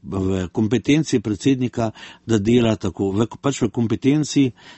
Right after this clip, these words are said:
d-, nobenega predsednika države nikjer po svetu ne more biti, da, da odobrava zločine. In to je čista neumnost, ampak pri nas smo imeli polno teh argumentov, češ, da je to, ja,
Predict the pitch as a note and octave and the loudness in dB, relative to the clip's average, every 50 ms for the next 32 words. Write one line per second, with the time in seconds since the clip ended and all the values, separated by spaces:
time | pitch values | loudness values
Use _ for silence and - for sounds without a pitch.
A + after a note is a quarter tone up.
0 | _ - - G#2 G#2 G#2+ - D3+ B2 B2 C3 A#2 A#2 D3 E3 E3+ D#3+ D#3 C#3 C#3 | _ -14 -8 -6 -6 -4 -2 2 4 4 4 4 4 2 2 2 2 2 2 0
1 | C#3 - - A#2 G#2+ - C#3+ C#3 C3+ C3+ A2+ - B2 G#2+ A2 G#2 G2+ F#2+ A2+ A#2+ | 0 0 -2 -2 0 2 2 2 2 2 0 0 -2 -2 0 -2 0 0 2 2
2 | A#2+ A#2 A2+ A2 A2 G#2 - - D#3 E3 D#3 C3+ - A#2 G2+ - - B2 C3+ C#3+ | 4 4 4 2 2 0 2 2 2 2 2 0 -2 -4 -4 -2 0 2 2 2
3 | B2+ - B2 A2 G#2+ G#2+ G#2 A2 B2+ C3+ B2+ B2 G#2+ A2 B2+ B2 A2 A2+ A2+ G#2 | 2 0 0 0 2 4 4 4 4 4 4 2 0 0 0 -2 0 -2 -2 -2
4 | - - - F#2+ F2+ G#2 G#2+ G#2 G#2 G#2 G2 G#2 G2 G#2 G#2+ A2 A2 G#2 F#2 E2 | -2 -8 -8 -4 -2 -2 0 0 0 0 0 0 0 2 2 0 0 0 -2 -2
5 | F2 F#2 E2+ - F2+ F2 E2+ D#2 D#2+ - _ _ _ _ _ _ _ _ _ - | -4 -6 -6 -4 -4 -4 -6 -6 -10 -14 _ _ _ _ _ _ _ _ _ -20
6 | - - - _ - A#2+ A2+ A2 - D3 D#3 D#3 C#3+ - - F#3 E3 - E3+ D3+ | -20 -20 -14 _ 0 0 2 2 4 6 6 6 4 2 0 -4 -2 0 2 4
7 | C#3 C3+ C#3+ D3 D3 C3 - C3+ B2+ C3 B2 A2 - C3 B2 C3 D#3 D3+ - - | 4 4 4 4 2 0 0 0 0 0 0 0 -2 0 0 2 0 0 0 2
8 | C#3 C3 B2+ A2 - C3+ C#3+ D#3 C#3+ - D#3 C3+ B2 C#3 C3+ A#2+ A#2+ A#2 B2+ C3 | 2 2 2 2 2 2 2 2 0 0 -2 0 2 2 2 2 2 2 2 2
9 | B2+ - - A2 - - D3 C#3 B2 B2 A#2 - - B2 A#2 A#2 G#2 F#2 _ _ | 0 0 -2 -2 0 0 0 0 2 0 -2 -2 0 -2 -2 -2 -2 -6 _ _
10 | _ _ _ _ _ _ _ _ _ _ _ _ - - - - - - - - | _ _ _ _ _ _ _ _ _ _ _ _ -20 -20 -20 -20 -20 -20 -20 -10
11 | - A2+ A#2+ B2+ A#2+ F#2+ | -2 2 2 2 2 0